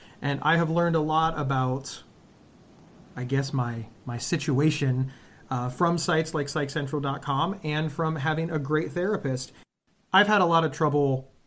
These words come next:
making and keeping friends. I've been estranged from my family for a period of time. I've been divorced twice. You know, you and I, Vin, we didn't talk for a while, if we're, if we're being honest with our,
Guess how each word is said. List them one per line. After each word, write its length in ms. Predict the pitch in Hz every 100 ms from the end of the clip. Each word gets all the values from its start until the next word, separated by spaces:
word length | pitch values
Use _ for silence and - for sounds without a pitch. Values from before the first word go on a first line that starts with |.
| _
making 440 | 151 156 147 156
and 100 | 143
keeping 320 | 135 147 139 131
friends. 380 | - 127 120
I've 120 | 135 131
been 120 | 131
estranged 380 | 131 147 135 135
from 120 | 139
my 140 | 127
family 600 | 123 160 165 170 175 165 -
for 160 | - 160
a 40 |
period 380 | 156 170 165 160
of 100 | 156
time. 460 | 156 156 156 151 156 - - -
I've 180 | 143 135
been 160 | 143 135
divorced 460 | 131 135 127 123
twice. 560 | - 175 170 165 165 - _ _ _ _ _ _ _ _ -
You 100 | 160
know, 80 | 196
you 240 | 175 214
and 100 | 254
I, 160 | 240 349
Vin, 280 | 156 151 170
we 120 | 233
didn't 200 | 359 151
talk 280 | - 131 131
for 140 | 139
a 60 | 127
while, 340 | 131 127 123
if 100 | 131
we're, 260 | 143 135 131 - _
if 80 | -
we're 80 | 127
being 220 | 143 135
honest 360 | 139 190 165 -
with 140 | 135
our, 340 | 131 127 120